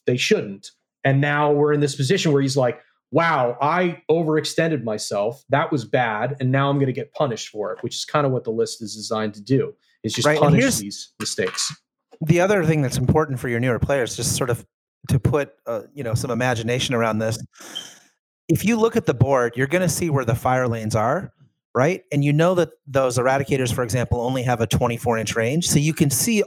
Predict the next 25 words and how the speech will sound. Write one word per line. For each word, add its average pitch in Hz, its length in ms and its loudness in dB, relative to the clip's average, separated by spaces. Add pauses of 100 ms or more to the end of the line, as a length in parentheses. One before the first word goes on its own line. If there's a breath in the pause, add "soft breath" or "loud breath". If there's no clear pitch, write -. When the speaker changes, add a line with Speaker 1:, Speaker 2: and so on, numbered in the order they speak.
Speaker 2:
all 160 220 4
the 240 80 -4
places 180 540 0
that 151 140 2
he 156 120 0
can 131 180 -2
place 151 360 0
them 123 220 0
and 117 160 -2
get 120 160 0
shots 120 360 2
on 110 180 -2
Magnus, 123 440 -2
right? 135 240 0 (420 loud breath)
So - 140 0
you 151 180 0
can 165 140 2
do 160 140 2
things 147 240 2
like 147 240 2
move 127 240 0
Nurglings 160 480 0
into 113 160 0
that 110 200 2
place. 110 400 0